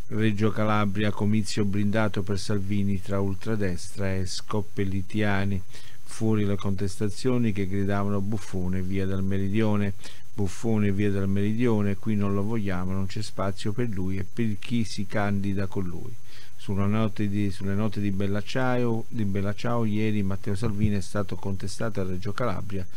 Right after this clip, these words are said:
dove ha tenuto un comizio con gli altri candidati della Lega.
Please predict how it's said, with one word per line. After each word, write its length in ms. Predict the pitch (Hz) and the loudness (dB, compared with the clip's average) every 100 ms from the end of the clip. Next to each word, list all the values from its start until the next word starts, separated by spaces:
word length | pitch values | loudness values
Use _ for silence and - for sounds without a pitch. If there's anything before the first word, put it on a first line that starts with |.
| - - - | -2 -2 -2
dove 160 | 107 107 | 0 0
ha 60 | |
tenuto 400 | 104 117 113 104 | 0 0 0 0
un 80 | 101 | 0
comizio 720 | 95 120 101 90 - 104 101 101 - - - | 0 0 0 0 -2 0 0 0 -2 -2 -2
con 380 | - 117 107 104 - | 0 2 2 0 0
gli 220 | 120 120 | 0 0
altri 340 | 104 95 98 | 2 0 -2
candidati 600 | 98 104 104 104 98 95 98 | 0 0 0 0 0 0 0
della 240 | 98 92 | 0 0
Lega. 380 | 87 90 98 | -2 -2 -2